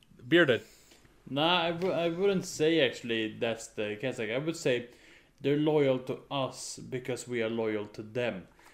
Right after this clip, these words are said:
Speaker 2: Because if you just look, a wolf pack is always loyal to the leader, to the alpha. The alpha is the one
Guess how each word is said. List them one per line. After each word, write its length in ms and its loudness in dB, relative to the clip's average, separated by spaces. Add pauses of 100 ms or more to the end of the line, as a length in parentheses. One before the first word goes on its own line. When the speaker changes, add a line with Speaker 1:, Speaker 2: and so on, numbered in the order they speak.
(160)
Speaker 2:
Because 300 0
if 180 -4
you 120 -4
just 240 0
look, 420 0
a 100 -2
wolf 560 2
pack 540 -2 (1200)
is 160 0
always 240 2
loyal 520 2 (800)
to 100 -2
the 80 -4
leader, 460 0 (380)
to 60 -14
the 160 -10
alpha. 500 -2 (1040)
The 160 -4
alpha 300 0
is 160 0
the 60 -6
one 440 -2